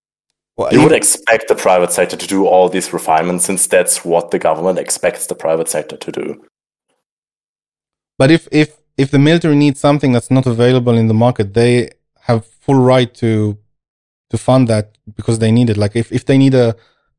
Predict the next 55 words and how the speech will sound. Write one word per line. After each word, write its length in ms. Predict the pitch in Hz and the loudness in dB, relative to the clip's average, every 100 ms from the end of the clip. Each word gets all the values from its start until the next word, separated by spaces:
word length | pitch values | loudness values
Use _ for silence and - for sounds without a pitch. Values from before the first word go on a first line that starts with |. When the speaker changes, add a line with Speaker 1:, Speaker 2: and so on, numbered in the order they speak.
| _ - | _ -2
Speaker 2:
And 120 | 123 | 2
that's 140 | 123 - | 4 4
what 120 | 160 | 2
Speaker 1:
machine, 100 | 120 | 4
Speaker 2:
they 100 | 147 | 4
do, 80 | - | 2
right? 180 | 80 131 | 4 2
Speaker 1:
if 120 | 139 | 4
they 100 | 156 | 4
Speaker 2:
That's 180 | 156 151 | 4 2
Speaker 1:
need, 60 | |
Speaker 2:
it. 80 | 76 - | -2 -4
Speaker 1:
yeah, 160 | 131 147 | 0 2
if 140 | 120 | 4
they 100 | 139 | 4
need 140 | 147 143 | 2 4
a 40 | |
machine 420 | 135 131 - 156 | 2 2 0 0
gun 200 | 139 117 | 2 2
that 160 | 113 107 | 0 -2
fires, 560 | - 123 127 127 117 117 | 0 2 2 2 -2 -2
like, 240 | 113 - _ _ - | -2 -4 _ _ -4
way 300 | 110 127 131 | 2 2 2
faster 440 | - 123 123 127 | 2 0 2 -2
than 200 | 117 113 | 0 2
a 20 | |
regular 300 | 120 127 120 | 2 2 2
machine 320 | 117 - 139 | 0 0 0
gun, 240 | 120 110 113 _ _ _ - | 2 0 -4 _ _ _ -6
I, 140 | - 117 | -4 0
I 100 | 120 | 2
don't 140 | 139 | 2
expect 360 | 139 - 135 135 | 2 0 -2 0
them, 120 | 131 | 0
like, 160 | 123 | 0
to 80 | - | -2
go 160 | 117 120 | -2 0
shopping 600 | - 135 131 123 117 113 _ _ _ _ - | 0 -2 0 0 0 -4 _ _ _ _ -6
in, 120 | 120 | -4
in 180 | - 220 | 2 2
the 60 | 120 | 4
market. 300 | 151 170 123 | 2 2 0
They'll 120 | 113 | 0
have 160 | 131 | 0
to, 80 | - | 0
like, 240 | 127 110 _ _ | -2 -2 _ _
pay 180 | - 135 | 0 0
someone, 560 | 135 123 113 107 113 117 | 0 0 0 2 0 0
or 160 | 104 | 0
they 160 | 113 123 | 0 0
themselves 480 | 120 117 - 131 117 | 0 -2 0 0 0
will 100 | 110 | -2
develop 440 | 107 117 117 101 | 0 0 0 -2
it, 200 | 107 - | -6 -6
or, 340 | 107 107 82 | -4 -2 -4